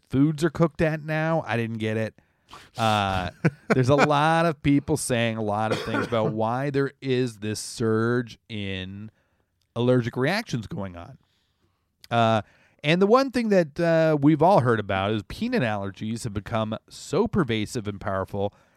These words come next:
Speaker 1: that many schools now have outright bans on peanuts.
Speaker 2: Yep.
Speaker 1: Uh, right? No
Speaker 2: Kids
Speaker 1: peanut
Speaker 2: can't even bring their own peanuts into school.
Speaker 1: Nope. They can't even bring in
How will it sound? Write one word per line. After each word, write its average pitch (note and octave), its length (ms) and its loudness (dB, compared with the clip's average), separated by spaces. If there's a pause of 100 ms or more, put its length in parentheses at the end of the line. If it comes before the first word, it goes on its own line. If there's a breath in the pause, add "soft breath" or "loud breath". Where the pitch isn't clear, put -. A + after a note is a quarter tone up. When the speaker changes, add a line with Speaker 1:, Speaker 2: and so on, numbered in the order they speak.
(100)
Speaker 1:
that C3 160 -4
many G#3 300 -4
schools D#3 500 0
now C#3 300 -2
have B2 260 -4 (160)
outright C#3 840 -4 (500)
bans A#2 460 -6
on G2 260 -10
peanuts. F#2 440 -12
Speaker 2:
Yep. - 180 -2 (840)
Speaker 1:
Uh, G2+ 480 0
right? C#3 300 0
No B2+ 240 4
Speaker 2:
Kids G#3+ 160 8
Speaker 1:
peanut F3 120 2
Speaker 2:
can't G3+ 200 4
even F3+ 220 0
bring F3+ 200 0
their D#3 180 2
own E3+ 300 6
peanuts E3 460 -2
into C3+ 200 -2
school. D#3+ 480 2
Speaker 1:
Nope. D#3+ 220 4 (200 soft breath)
They G#3 100 0
can't C4+ 200 -2
even A#3+ 140 -2
bring G#3 240 2
in G3 220 -2